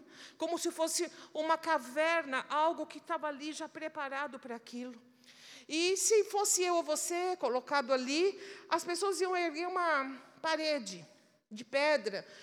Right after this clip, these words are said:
de argila, iam colocar lá. Mas os ricos não faziam assim.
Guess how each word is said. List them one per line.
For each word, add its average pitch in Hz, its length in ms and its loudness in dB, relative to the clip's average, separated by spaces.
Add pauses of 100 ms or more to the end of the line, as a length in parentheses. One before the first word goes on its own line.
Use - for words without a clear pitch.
(160)
de 240 220 2
argila, 214 760 0 (100)
iam 226 200 0
colocar 226 420 2
lá. 196 260 -2 (460)
Mas 339 280 4
os 370 120 2
ricos 392 340 4
não 381 140 2
faziam 254 460 0
assim. 196 500 -4